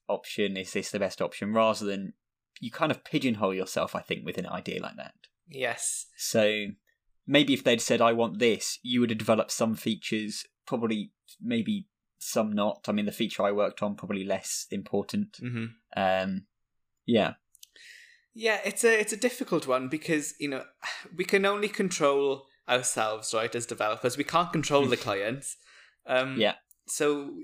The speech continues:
Speaker 2: you, you will occasionally work with bad clients in your life as a developer, but you can only control your own actions. And I, I do, you know, I introspectively look at <laughs> myself and think,
Speaker 1: Mm.
Speaker 2: "How could I have changed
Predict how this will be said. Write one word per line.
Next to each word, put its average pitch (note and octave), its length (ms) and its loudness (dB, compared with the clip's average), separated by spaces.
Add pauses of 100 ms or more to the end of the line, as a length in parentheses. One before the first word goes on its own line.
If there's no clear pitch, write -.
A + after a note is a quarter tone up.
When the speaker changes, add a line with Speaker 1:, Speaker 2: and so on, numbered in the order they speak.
Speaker 2:
you, E3 240 -2
you E3+ 180 -2
will F#3+ 280 6
occasionally C#3+ 640 0
work D#3 320 4
with D3 120 2
bad B2+ 280 2
clients A#2 360 -2
in A#2 80 -2
your A#2 280 -4
life A2+ 280 -4
as A2 120 -10
a - 20 -10
developer, G#2+ 560 -8 (480)
but D3 60 2
you D3 40 4
can F3 120 0
only F#3+ 120 4
control F3 300 2
your C#3+ 140 4
own C3+ 100 0
actions. A#2+ 360 -4
And C#3 80 -2
I, C#3+ 200 0
I C#3+ 80 2
do, E3+ 440 -2 (200)
you C#3 120 -4
know, B2+ 100 2
I C3 240 4 (640)
introspectively C3+ 1300 0 (240)
look B2 260 -2
at A#2+ 80 -6
<laughs> C#3 160 0
myself B2 520 0 (300)
and C#3+ 140 0
think, C#3 260 4
Speaker 1:
Mm. - 40 2
Speaker 2:
"How D3 160 6
could C#3+ 180 0
I C3 100 4
have C3 280 -2
changed B2+ 640 -2